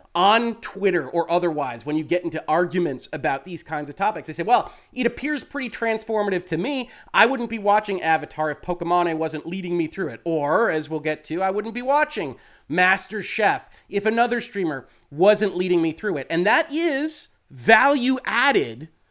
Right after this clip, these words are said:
It doesn't get you out of the concept of you infringing on the original work. Just because you're a smart person that can add additional commentary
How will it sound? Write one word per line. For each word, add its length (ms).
It 260
doesn't 420
get 200
you 160
out 100
of 60
the 40
concept 600
of 200
you 140
infringing 720
on 240
the 120
original 380
work. 240
Just 260
because 520
you're 160
a 40
smart 440
person 400
that 120
can 120
add 300
additional 420
commentary 580